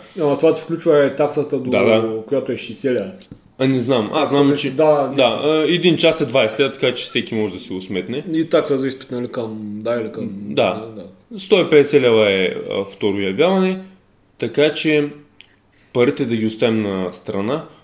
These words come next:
Speaker 2: обаче с тия четири часа аз не виждам какво можеш да подобриш в себе си, ако преди това не си справил, а, добре или задоволително. И то четири часа по четиридесет минути.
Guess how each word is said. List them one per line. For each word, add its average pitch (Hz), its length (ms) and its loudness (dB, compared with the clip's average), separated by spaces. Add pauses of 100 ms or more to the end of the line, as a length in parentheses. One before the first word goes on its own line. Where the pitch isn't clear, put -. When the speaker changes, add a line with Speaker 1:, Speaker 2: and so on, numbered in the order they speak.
Speaker 2:
обаче 120 360 0
с - 260 -6
тия 143 240 2
четири 117 340 -4
часа 113 400 -2 (220)
аз 110 240 -4
не 113 80 -2
виждам 113 240 -2
какво 110 280 -8
можеш 113 260 0
да 110 80 -10
подобриш 101 520 -6
в 95 140 -8
себе 120 260 0
си, 113 200 -4 (260)
ако - 240 -8
преди 113 320 -2
това 110 400 -2
не 110 120 -6
си 107 180 -6
справил, 101 560 0
а, 95 220 -12 (1040)
добре 95 400 -6 (340)
или 110 100 -2
задоволително. 95 680 -8 (640)
И 113 180 -6
то 135 400 2
четири 143 300 2
часа 139 300 0
по - 160 -12
четиридесет - 420 -8
минути. 90 380 -12